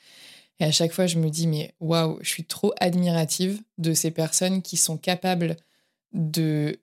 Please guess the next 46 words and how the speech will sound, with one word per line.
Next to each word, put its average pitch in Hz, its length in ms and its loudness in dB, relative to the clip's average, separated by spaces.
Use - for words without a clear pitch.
souligner 185 640 2
les 151 160 -2
signes 208 420 2
avant-coureurs 170 840 0
de 170 480 0
je 139 380 -4
n'aime 165 260 2
plus 170 160 -4
mon 156 120 0
métier, 151 480 0
ou 190 160 0
je 170 120 2
ne 165 80 2
m'y 160 140 0
sens 151 220 -4
pas 156 120 -6
bien, 160 300 -2
ou 202 160 2
je 170 160 2
ferais 156 220 -4
bien 165 180 0
autre 151 140 -2
chose, 190 260 0
et 180 140 0
qui - 260 0
ont 175 140 4
le 147 240 0
temps 214 500 0
et 160 140 0
l'énergie 165 600 0
de 165 100 0
pouvoir 156 400 -4
se - 120 -2
lancer 160 280 -2
dans 165 200 2
un 165 60 2
bilan 160 280 0
de 160 40 0
compétences 165 540 -2
parce - 240 -4
qu'ils 156 260 -4
y 160 80 0
ont 151 60 0
réfléchi 175 720 -2
en 170 120 0
amont. » 165 240 0